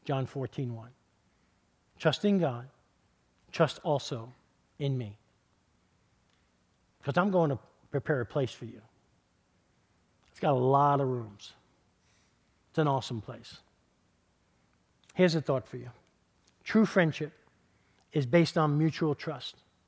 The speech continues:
If we can trust Christ for salvation,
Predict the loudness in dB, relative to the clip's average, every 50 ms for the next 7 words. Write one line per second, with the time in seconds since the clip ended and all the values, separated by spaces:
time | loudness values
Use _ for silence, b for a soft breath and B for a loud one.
0 | _ _ _ _ _ _ _ _ _ _ _ _ _ _ _ _ _ _ _ _
1 | _ _ _ _ _ _ _ _ _ _ _ _ _ -14 -8 0 2 2 4 4
2 | 4 2 4 4 2 2 2 0 -6 -6 -2 0 4 4 4 4 4 0 -2 -4
3 | -2 2 2 2 2 2 0 -2 -2 -4 -8 -14 -18